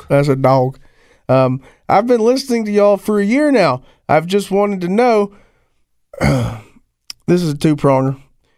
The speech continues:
What's the worst relationship y'all have had, or maybe a good story about y'all losing y'all's virginity? That's from a real redneck. Y'all, you, y'all losing y'all's.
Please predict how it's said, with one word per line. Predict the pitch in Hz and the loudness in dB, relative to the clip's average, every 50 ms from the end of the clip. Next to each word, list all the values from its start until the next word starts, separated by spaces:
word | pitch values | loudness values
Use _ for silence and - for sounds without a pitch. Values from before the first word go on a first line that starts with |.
| _ _ _ - | _ _ _ -4
What's | - 202 277 - - | 0 0 0 0 0
the | - 294 | -4 -2
worst | 262 294 302 277 277 - | 0 2 0 0 0 -2
relationship | 226 233 254 294 277 277 262 247 208 240 240 214 185 | 0 2 2 2 0 -2 -6 -6 -4 -2 -2 -2 -2
y'all | 190 220 226 240 233 226 | 0 0 2 2 0 2
have | 220 208 190 | 0 -2 0
had, | 190 202 220 214 190 185 190 190 | 0 0 2 2 2 2 2 2
or | 180 190 196 190 | 2 0 0 2
maybe | 202 208 220 240 226 226 208 | 2 2 0 0 0 0 -2
a | 196 | -2
good | 190 196 226 214 196 | 0 -2 -2 -2 -2
story | - - 208 208 208 214 208 | -4 -2 0 2 2 2 2
about | 208 208 202 196 175 | 2 2 0 0 2
y'all | 180 196 208 214 202 | 2 2 2 2 2
losing | 196 208 220 208 214 214 208 196 | 0 0 -2 -2 -2 -2 -2 0
y'all's | 196 196 208 208 196 180 | 2 2 2 2 -2 -4
virginity? | 180 196 190 190 208 226 214 185 156 135 117 - | -6 -6 -4 0 0 0 0 -2 -4 -8 -6 -4
That's | 160 175 180 - | -2 -2 -2 -2
from | - 185 175 | -2 -2 0
a | 165 | 2
real | 170 175 165 | 2 2 2
redneck. | 160 170 170 160 156 147 131 117 - | 2 0 0 0 -2 -4 -4 -4 -2
Y'all, | 135 147 151 151 156 | 0 0 0 0 0
you, | 160 156 156 139 135 151 | -4 -8 -8 -8 -8 -6
y'all | 165 208 185 185 175 | -2 0 0 0 0
losing | 170 175 175 170 156 160 160 | 0 0 -2 -2 -2 -4 -2
y'all's. | 156 156 151 143 135 127 - | 0 0 2 0 0 -4 -8